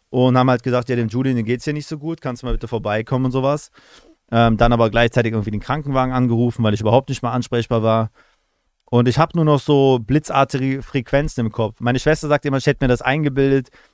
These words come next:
bin aber der festen Überzeugung, hab ich nicht. Und zwar,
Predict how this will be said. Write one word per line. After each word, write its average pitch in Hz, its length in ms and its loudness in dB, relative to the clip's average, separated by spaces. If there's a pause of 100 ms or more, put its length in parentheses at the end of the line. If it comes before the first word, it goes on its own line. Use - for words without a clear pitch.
(120)
bin 143 120 0
aber 147 160 4
der 131 100 2
festen 156 340 0
Überzeugung, 135 520 0
hab 123 140 0
ich - 140 -8
nicht. 120 260 -2 (340)
Und 123 160 -8
zwar, 170 360 2